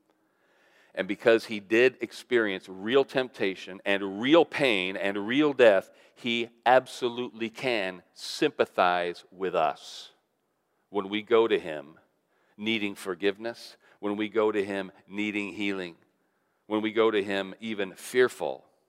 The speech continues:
and dying, he is sympathetic. So, because of that, and that's what's beautiful about him, about Paul,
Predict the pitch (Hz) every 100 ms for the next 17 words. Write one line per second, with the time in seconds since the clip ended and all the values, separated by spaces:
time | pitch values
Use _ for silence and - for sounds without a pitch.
0 | _ _ _ _ _ _ _ - 101 101
1 | 110 117 120 98 80 67 _ _ _ _
2 | _ - 110 107 98 95 - _ - 110
3 | 95 - - 95 80 - - _ _ _
4 | _ _ _ _ _ _ _ _ _ _
5 | _ _ _ _ _ _ _ _ _ _
6 | _ _ _ _ _ _ _ _ _ _
7 | _ _ _ _ _ _ _ - - 117
8 | 101 85 90 - 113 120 120 104 110 90
9 | 73 - 90 90 - 95 - 92 101 110
10 | 110 120 113 107 101 101 101 98 98 95
11 | 101 90 - 95 -